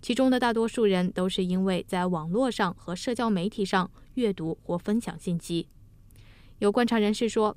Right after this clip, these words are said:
由于互联网媒体和自媒体在中国的快速发展，中国民众获得信息的渠道变得更快和更多元化了。与此同时，媒体也似乎能够讨论一些与政府执政和治理有关的新闻和社会话题。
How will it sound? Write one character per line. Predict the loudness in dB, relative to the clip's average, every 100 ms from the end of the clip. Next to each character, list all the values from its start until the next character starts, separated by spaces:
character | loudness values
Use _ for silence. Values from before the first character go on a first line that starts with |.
| -6
由 | 0 2
于 | 4
互 | 4 4
联 | 4 4
网 | 2
媒 | 0 -2
体 | -2 -2
和 | 0 -2
自 | -2 0
媒 | 0 0
体 | -2 -6 -4
在 | -4
中 | -2 0
国 | 0
的 | 0 -2
快 | -4 -6
速 | -6 -6
发 | -4 -4
展， | -2 -6 -8 -20 -20 -4
中 | 0
国 | 4
民 | 4 4
众 | 4 2
获 | 2 0 0
得 | 0
信 | 0 0
息 | 0
的 | -2
渠 | -2 -2
道 | -2 -2
变 | -4 -6
得 | -4
更 | -2 -2
快 | -2 -4 -6
和 | -8
更 | -6 -4
多 | -2 -2
元 | -2 -4
化 | -4 -2
了。 | -2 -4 -10 -20 -20 -8
与 | -2
此 | 2 2
同 | 2 -2
时， | -2 -4
媒 | -2 -2
体 | 0 0 0
也 | 0
似 | 0 -2
乎 | 0 0
能 | 2 0
够 | -2
讨 | -6 -6 -2
论 | 2 4
一 | 2
些 | 2 2 0 -2 -8
与 | -2 0
政 | 2 0
府 | 0 -6
执 | -4 -4
政 | 0 0
和 | 0 -6 -8
治 | -4 -2 0
理 | 0
有 | -2
关 | -2 -4
的 | -4
新 | -2 -2
闻 | -2 -2 -6
和 | -10
社 | -8 -8
会 | -8
话 | -6 -8
题。 | -6 -8 -8